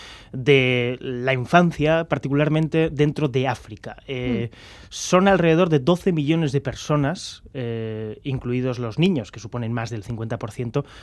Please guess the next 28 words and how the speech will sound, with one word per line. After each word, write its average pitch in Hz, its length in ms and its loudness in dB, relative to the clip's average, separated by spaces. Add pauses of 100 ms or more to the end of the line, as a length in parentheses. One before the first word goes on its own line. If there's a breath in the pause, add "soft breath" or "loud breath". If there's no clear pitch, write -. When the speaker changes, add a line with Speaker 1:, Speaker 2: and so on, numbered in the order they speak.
(120)
Speaker 1:
los 127 240 -4
que, 147 300 4 (500 soft breath)
bueno, 156 300 2
pues, 131 320 -2
eh, 123 680 0
se - 240 -4
mueven 175 480 8
a 147 80 4
través 139 240 0
de 143 80 -2
las 135 160 0
fronteras 143 720 0
dentro 139 380 2
de 117 340 -6
África. 120 540 -2 (440 loud breath)
Y 147 680 6
lejos 147 580 2
de, 151 500 6 (400 loud breath)
pues, - 420 -2
eh, 127 420 -2
la 139 320 -2
idea 151 500 6 (240)
preconcebida 151 800 2
que 139 100 -4
tenemos, 143 340 0
Eli, 147 220 2
de 123 160 0
que 131 220 2